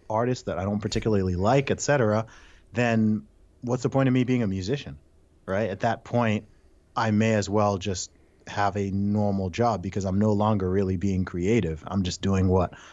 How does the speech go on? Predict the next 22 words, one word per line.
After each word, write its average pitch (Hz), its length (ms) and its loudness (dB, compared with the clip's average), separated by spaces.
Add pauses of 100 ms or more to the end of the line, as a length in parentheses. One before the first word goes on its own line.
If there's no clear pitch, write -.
(360)
I'm 110 140 4
doing 107 220 6
what 98 100 6
I'm 90 120 2
told 110 280 2
to. 80 160 -6 (440)
And 95 140 0
there 95 180 4
are 92 60 4
much 117 220 4
more 110 160 2
stable 101 460 -2
ways 98 400 -2
and 90 120 -6
secure 101 320 -2
ways 95 260 0
to 90 100 -6
do 95 140 0
what 87 120 -2
you're 87 140 -4
told 98 320 -2
to. 85 240 -4